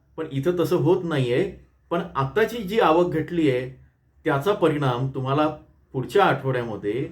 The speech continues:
सकारात्मक बघायला मिळू शकतो, असा व्यापाऱ्यांचा अंदाज आहे. नमस्कार, ॲग्रो शिवारमध्ये आपल्या सर्वांचं स्वागत आहे.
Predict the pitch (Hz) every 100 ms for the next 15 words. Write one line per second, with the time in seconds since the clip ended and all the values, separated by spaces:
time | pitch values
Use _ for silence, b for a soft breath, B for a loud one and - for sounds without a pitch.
0 | - - - _ _ - 135 139 143 151
1 | 151 156 165 107 110 110 117 123 139 123
2 | 110 120 139 139 165 160 - 101 - -
3 | - - - _ _ _ _ - - 156
4 | 127 139 147 156 156 165 127 147 165 139
5 | - - - - - _ _ _ _ _
6 | _ - - - - b b b b -
7 | 165 220 - 196 196 196 196 - 151 156
8 | 202 202 190 180 180 175 170 175 175 139
9 | 135 151 143 135 127 139 156 - 107 98
10 | - 92 90 92